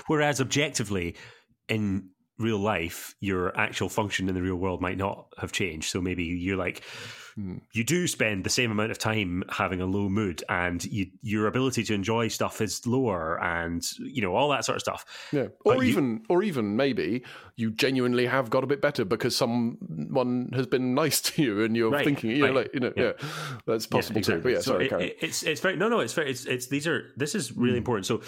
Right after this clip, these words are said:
Speaker 1: um, so you've got to get the control group right, or at least, depending on what your control group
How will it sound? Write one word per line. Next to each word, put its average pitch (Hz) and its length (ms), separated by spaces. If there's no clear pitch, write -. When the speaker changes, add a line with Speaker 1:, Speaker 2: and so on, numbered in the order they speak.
Speaker 1:
um, 117 360
so 143 280
you've 147 160
got 165 180
to 151 80
get 131 140
the 113 160
control 160 400
group 104 200
right, 87 180
or 120 140
at 131 60
least, 156 420
depending 180 520
on 117 180
what 117 160
your 113 100
control 110 300
group 101 200